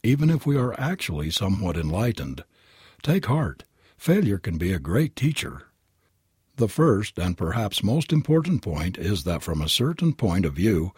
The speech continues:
it is not an important question. If you've actually gotten enlightened to some degree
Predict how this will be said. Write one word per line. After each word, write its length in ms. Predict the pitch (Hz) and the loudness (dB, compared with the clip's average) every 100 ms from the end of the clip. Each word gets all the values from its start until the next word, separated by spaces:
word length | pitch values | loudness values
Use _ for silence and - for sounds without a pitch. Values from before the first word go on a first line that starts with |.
| - _ - | -18 _ -4
it 160 | 131 180 | 2 4
is 120 | 156 | 4
not 300 | 151 127 135 | 4 4 2
an 160 | 117 123 | 2 2
important 560 | 117 156 160 - 73 | 2 0 -2 -2 -6
question. 640 | - 113 - - - 69 - _ _ _ _ - | -2 -2 -2 -6 -12 -12 -20 _ _ _ _ -4
If 180 | 143 180 | -2 4
you've 200 | 175 143 | 4 4
actually 500 | 127 180 - 156 160 | 0 -2 -2 -4 -2
gotten 400 | 101 110 - 85 | 0 0 0 -2
enlightened 640 | 76 71 87 98 76 80 | -2 -2 -2 -2 -4 -6
to 120 | - 67 | -6 -6
some 280 | - 131 | 0 2
degree 480 | 107 71 67 71 90 | 2 0 -6 -8 -10